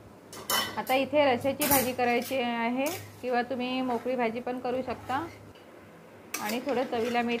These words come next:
टाकायचं आणि शिजली की नाही बघायचं. बघा, ही भाजी तुम्ही भातासोबत, पोळीसोबत खाऊ शकता.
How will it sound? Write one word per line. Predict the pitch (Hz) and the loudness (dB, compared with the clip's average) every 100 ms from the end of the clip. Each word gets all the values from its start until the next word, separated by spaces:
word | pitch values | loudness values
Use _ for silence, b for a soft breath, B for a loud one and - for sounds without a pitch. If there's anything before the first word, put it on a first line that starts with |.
| - | -2
टाकायचं | 233 208 220 240 269 311 - - - - - | -2 0 0 -2 -6 -6 -14 -20 -20 -20 -8
आणि | 220 247 | -4 -2
शिजली | 269 233 220 254 | -2 -2 -2 -2
की | 294 | 0
नाही | 254 254 | 0 2
बघायचं. | 233 226 247 233 269 320 381 - - - - - - - - - - - - | 2 2 0 -2 -6 -6 -8 -14 -20 -20 -20 -20 -20 -20 -20 -20 -12 -8 -4
बघा, | 247 233 | 0 2
ही | 247 269 | 2 4
भाजी | 262 240 | 2 2
तुम्ही | 247 240 240 | -2 -2 2
भातासोबत, | 240 202 247 254 240 | 2 0 -2 -2 -2
पोळीसोबत | 240 220 240 247 226 - | 0 0 0 -4 -6 -4
खाऊ | 226 226 | -4 -4
शकता. | 214 - 214 277 | -6 -6 -4 -4